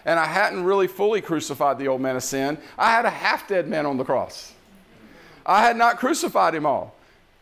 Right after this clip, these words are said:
It was, he was like the walking dead. He was like a zombie walking around trying to live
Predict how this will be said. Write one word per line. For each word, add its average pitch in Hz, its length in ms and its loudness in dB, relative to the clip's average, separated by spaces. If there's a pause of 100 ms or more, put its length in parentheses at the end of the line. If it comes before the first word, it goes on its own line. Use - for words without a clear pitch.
(140)
It 247 140 6
was, 240 140 4
he 262 120 0
was 262 100 -2
like 247 180 4
the 190 80 2
walking 240 380 2
dead. 247 300 6
He 185 80 0
was 180 100 -6
like 240 140 2
a 220 60 2
zombie 240 400 2
walking 196 320 4
around 180 260 4
trying 208 240 0
to 226 80 2
live 220 500 2